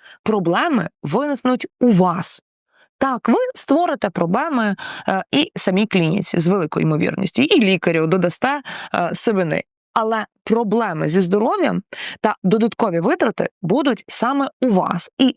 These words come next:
тривати вони можуть дуже, дуже довго, як показує практика. Ось такі справи. На сьогодні це все, що я, е, хотіла вам розповісти. Дуже чекаю ваші думки щодо цього конфлікту.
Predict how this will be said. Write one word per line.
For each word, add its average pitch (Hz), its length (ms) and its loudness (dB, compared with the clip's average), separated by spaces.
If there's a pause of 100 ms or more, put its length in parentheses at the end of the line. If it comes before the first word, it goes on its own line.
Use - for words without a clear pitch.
тривати 247 520 0
вони 196 200 2
можуть 170 560 -2
дуже, 254 640 2 (360)
дуже 214 500 2 (200)
довго, 165 520 0
як 175 500 0
показує 180 560 -2 (220)
практика. - 480 -6 (160)
Ось - 300 -4 (120)
такі 233 380 0 (220)
справи. - 380 -4 (120)
На 240 180 4
сьогодні 320 500 2
це 302 320 -2 (120)
все, - 460 -2
що - 240 -4
я, 190 340 0 (380)
е, 180 60 2
хотіла 208 340 0
вам 165 160 2
розповісти. - 600 -2 (100)
Дуже 302 440 2
чекаю 156 500 0
ваші 233 380 -2
думки 247 500 2
щодо 185 320 0
цього 226 260 0
конфлікту. 214 680 0